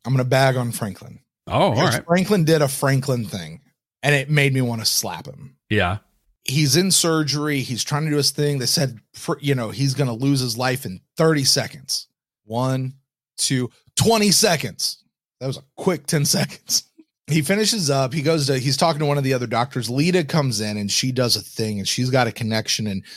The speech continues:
Speaker 1: she's sitting there going hand to hand with this dude and, you know, whatever's happening. And they're all just sitting there like puppet master. Super cheesy that the nurse or other doctor he was talking to just drops the clipboard.
Speaker 2: Yeah.
Speaker 1: Really? Come on. But he turns around and he looks at her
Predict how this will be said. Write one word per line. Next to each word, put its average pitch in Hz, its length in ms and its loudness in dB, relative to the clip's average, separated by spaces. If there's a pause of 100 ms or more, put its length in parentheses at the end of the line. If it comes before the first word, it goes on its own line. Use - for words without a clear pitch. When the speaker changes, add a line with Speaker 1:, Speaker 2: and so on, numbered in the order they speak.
(180)
Speaker 1:
she's 147 280 2
sitting 135 280 2
there 123 100 -2
going 110 240 -4
hand 127 280 0
to 117 60 0
hand 117 240 2
with 107 140 -2
this 110 240 0
dude 110 420 -4
and, 104 300 -4
you 120 140 -2
know, 104 100 -2
whatever's 113 420 -2
happening. 113 360 -2
And 120 180 -4
they're 131 120 4
all 113 340 0
just - 280 -4 (380)
sitting 127 220 2
there 104 140 -2
like 98 260 -8
puppet 117 240 0
master. 117 400 -2 (240)
Super 202 400 2
cheesy 180 420 2
that 156 160 0
the 135 80 2
nurse 139 340 2
or 131 200 2 (100)
other 135 160 4
doctor 135 300 2
he 131 100 0
was 113 140 -2
talking 123 240 0
to 117 100 -4
just 113 220 -6
drops 113 260 -2
the 104 100 -6
clipboard. 127 560 -4 (140)
Speaker 2:
Yeah. 69 360 -4 (280)
Speaker 1:
Really? 165 260 2
Come 139 220 0
on. 95 140 -4 (500)
But 139 100 4
he 135 80 4
turns 196 320 -2
around 170 220 4
and 120 100 -2
he 104 80 -6
looks 226 360 2
at 92 260 -6
her 139 220 -8